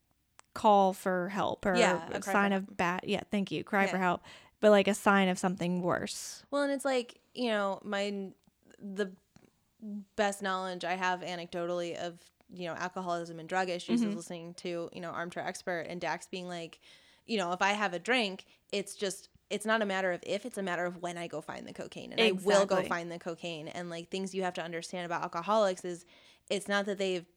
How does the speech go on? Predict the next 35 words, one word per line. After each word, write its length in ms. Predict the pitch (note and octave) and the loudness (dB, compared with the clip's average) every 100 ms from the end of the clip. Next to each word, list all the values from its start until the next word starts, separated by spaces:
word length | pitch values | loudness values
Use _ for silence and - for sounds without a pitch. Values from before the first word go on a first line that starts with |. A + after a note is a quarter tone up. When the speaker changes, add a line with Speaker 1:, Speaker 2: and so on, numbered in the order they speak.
| _ _ - | _ _ 0
Speaker 2:
just 260 | G3+ F3+ | 0 2
abandoned 680 | G3 F3 E3+ E3+ D#3+ D#3+ - - _ _ | -2 -2 -4 -4 -6 -6 -12 -18 _ _
their 240 | F#3 F#3+ F3+ | -4 -2 -2
family, 400 | F3 E3 G3+ A3 | -4 -4 -2 -2
it's 120 | G3+ | 0
they've 140 | F#3+ D#3 | -2 -2
also 240 | F3+ F3+ | 0 0
abandoned 400 | F3 E3+ E3+ E3 | 0 -2 -4 -8
themselves. 560 | E3+ - - - - - | -8 -8 -10 -12 -14 4
Speaker 1:
Oh, 160 | C#4 G3+ | 6 6
a 60 | |
hundred 280 | G3 B3 C#4 | 2 0 0
percent. 520 | F3+ F3+ A3 A#3 - - | -2 -4 -2 0 -2 0
Speaker 2:
And 160 | A3 G#3+ | 4 4
I 120 | G#3 | 4
was 100 | G#3 | 2
thinking 300 | A3+ A#3+ C4+ | 0 2 2
about 220 | A3+ G#3 | 2 2
that 180 | G3 F3 | 0 -2
through 120 | G3 | -6
the 20 | F#3 | -2
whole 180 | F3 E3+ | -2 0
episode, 420 | G#3 B3 G3 E3+ | 0 -2 -2 -4
especially 460 | - A#3+ F#4+ F#4+ | 0 0 2 0
when 240 | A#3 F#3+ F3+ | 0 -2 -2
the 80 | G3 | -2
next 320 | F#3 F3 - | -2 -4 -6
morning 360 | E3+ C4+ A#3+ A#3 | -2 0 2 -2
she 160 | - G#3 | -6 -4
wakes 300 | F3+ A3+ D#3 | -4 -2 -2
up 180 | F3+ F3 | -4 -4
and 140 | E3+ | -12
puts 220 | - E3+ | -16 -10
out 160 | F3+ F3+ | -10 -6
the 300 | F3 F3+ F3+ | -4 -2 -4